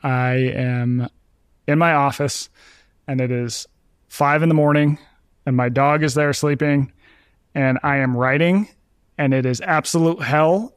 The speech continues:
And then bam, the line comes in and I go, "That is how it all fits together."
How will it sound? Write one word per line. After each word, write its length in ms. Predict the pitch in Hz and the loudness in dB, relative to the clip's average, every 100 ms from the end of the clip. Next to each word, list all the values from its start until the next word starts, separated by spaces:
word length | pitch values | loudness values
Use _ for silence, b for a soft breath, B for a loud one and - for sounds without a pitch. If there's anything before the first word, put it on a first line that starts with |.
| - | -2
And 160 | 147 | 0
then 260 | 147 147 143 | 2 2 0
bam, 580 | - 156 135 117 98 - _ _ _ _ _ _ _ - | 0 0 0 -2 -8 -18 _ _ _ _ _ _ _ -8
the 80 | 127 | -2
line 300 | 135 147 160 | 0 2 2
comes 240 | 165 151 | 2 2
in 80 | 151 151 | 2 2
and 40 | 147 | 2
I 140 | 143 | 2
go, 320 | 135 120 113 _ _ _ _ _ - | 0 -2 -4 _ _ _ _ _ -8
"That 180 | 127 | -6
is 100 | 117 | -6
how 160 | - 123 | -8 -10
it 60 | 117 | -10
all 100 | 113 | -10
fits 260 | 120 - | -12 -12
together." 400 | 123 117 117 113 | -12 -10 -12 -16